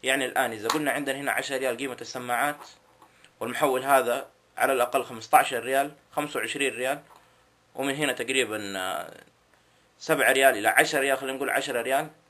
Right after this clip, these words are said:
خمسة وثلاثين ريال. والسماعة هذه في الأصل سعرها يعني ب-، بهذه الحدود، خمسة وعشرين، ثلاثين إلى أربعين ريال. عشان كذا إذا كان عندكم سماعة حاولوا تستفيدوا منها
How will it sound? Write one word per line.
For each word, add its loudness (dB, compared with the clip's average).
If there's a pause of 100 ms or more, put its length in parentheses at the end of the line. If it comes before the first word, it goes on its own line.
(300)
خمسة -2
وثلاثين -6
ريال. -12 (880)
والسماعة 2 (340)
هذه -4
في -14
الأصل -8 (960)
سعرها -2 (1120)
يعني -2
ب-، -8
بهذه -4
الحدود، -12
خمسة -8
وعشرين، -6
ثلاثين -8
إلى -2
أربعين -4
ريال. -14 (920)
عشان 0
كذا 0
إذا -10
كان -2
عندكم -6
سماعة -4 (500)
حاولوا 2
تستفيدوا -6
منها -6